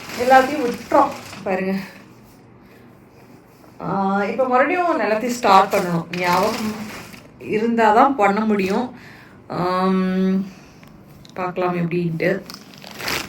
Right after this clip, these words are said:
இதுதாங்க போயிட்டுருக்கு. சாப்பிட்டு எல்லாம் முடிச்சாச்சு. ஈவினிங் டிஃபன் மட்டும்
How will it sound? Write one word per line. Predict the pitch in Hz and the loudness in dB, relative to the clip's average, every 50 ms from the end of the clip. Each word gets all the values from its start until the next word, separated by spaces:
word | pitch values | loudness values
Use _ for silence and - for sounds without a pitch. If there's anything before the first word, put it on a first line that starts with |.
| - - 180 | -10 -8 -6
இதுதாங்க | 175 170 185 185 185 180 180 180 | -2 -2 0 0 0 -2 -2 -2
போயிட்டுருக்கு. | - 185 180 170 165 - 160 160 147 - 170 170 170 - | 0 0 0 0 -2 -4 -6 -6 -2 0 0 0 0 -4
சாப்பிட்டு | - - 185 175 180 - - 185 175 170 | -6 -2 -2 -2 -2 0 -2 -2 -2 0
எல்லாம் | 175 185 180 175 170 165 | -2 -2 0 0 0 0
முடிச்சாச்சு. | 165 - - 185 170 165 - 185 185 196 202 - | 0 0 0 0 0 0 0 -2 -4 -4 -4 -4
ஈவினிங் | - 185 190 196 196 196 190 185 | -2 0 0 2 2 2 0 0
டிஃபன் | 175 180 185 185 180 175 175 175 | -2 -4 -8 -8 -8 -8 -8 -6
மட்டும் | 170 170 170 170 185 180 | -6 -6 -6 -6 -6 -8